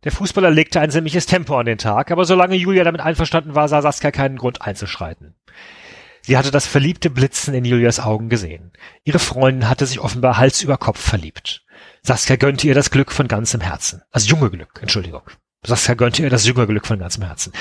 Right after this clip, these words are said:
Als sie sich suchend nach ihrer Freundin umwandte, bemerkte sie den Mann,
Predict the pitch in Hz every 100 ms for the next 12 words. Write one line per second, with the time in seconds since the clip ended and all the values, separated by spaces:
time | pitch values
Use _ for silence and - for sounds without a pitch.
0 | - - - - - 151 165 156 123 143
1 | 180 175 151 151 - - 139 151 160 156
2 | 143 139 - 147 156 156 151 165 160 160
3 | 151 117